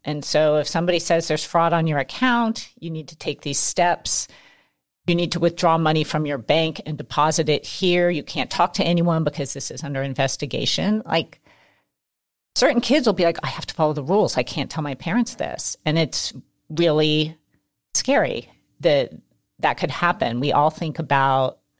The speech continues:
older people being very vulnerable, but really anyone can, and our young adult children can.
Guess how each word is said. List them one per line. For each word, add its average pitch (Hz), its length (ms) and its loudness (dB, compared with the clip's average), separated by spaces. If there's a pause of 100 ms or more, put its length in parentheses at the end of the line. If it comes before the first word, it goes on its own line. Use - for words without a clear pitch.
(200)
older 160 280 2
people 147 440 -2
being 139 380 0
very 139 260 2
vulnerable, 135 720 -2
but - 240 -2
really 151 240 -2
anyone 143 400 0
can, 135 680 -6
and 135 400 -4 (580)
our 147 200 2 (160)
young 143 240 0
adult 135 420 0 (220)
children 240 500 -2 (180)
can. - 420 -2